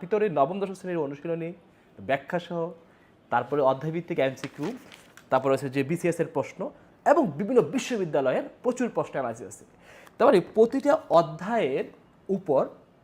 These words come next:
প্রায় দুই থেকে তিনশো করে প্রশ্ন আছে। শুধু তাই না, পুরো বইটিতে প্রায় তিন হাজার কোশ্চেন অ্যানালাইসিস আছে। আর দেরি নয়, আজকেই এই বাংলা ভাষার নবম দশম শ্রেণীর যে বোর্ড বইটি আছে, এমসিকিউ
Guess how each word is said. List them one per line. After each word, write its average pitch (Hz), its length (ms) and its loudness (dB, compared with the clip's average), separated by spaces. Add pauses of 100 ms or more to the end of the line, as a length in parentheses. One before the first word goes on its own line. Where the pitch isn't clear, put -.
(520)
প্রায় 185 260 6 (580)
দুই 233 200 2
থেকে 240 140 -2 (120)
তিনশো 170 280 -6 (100)
করে 139 160 -4 (360)
প্রশ্ন - 220 -2 (120)
আছে। - 160 -10 (480)
শুধু 233 240 -6
তাই 147 240 4
না, 170 60 -2 (560)
পুরো 233 180 0 (100)
বইটিতে 135 340 -4 (120)
প্রায় 117 220 -2 (320)
তিন 180 140 -4 (200)
হাজার 143 280 -2 (100)
কোশ্চেন - 260 -12
অ্যানালাইসিস 107 460 -10
আছে। - 140 -20 (640)
আর 226 160 6
দেরি 190 240 4
নয়, 156 140 -2 (520)
আজকেই 156 420 -4 (380)
এই 147 100 -2 (280)
বাংলা 185 340 0
ভাষার 160 340 -6 (320)
নবম 160 280 0
দশম 175 200 -8
শ্রেণীর 147 240 -10
যে 127 60 -2 (100)
বোর্ড 143 220 -2
বইটি 123 200 -8 (100)
আছে, - 140 -12 (500)
এমসিকিউ 135 380 -6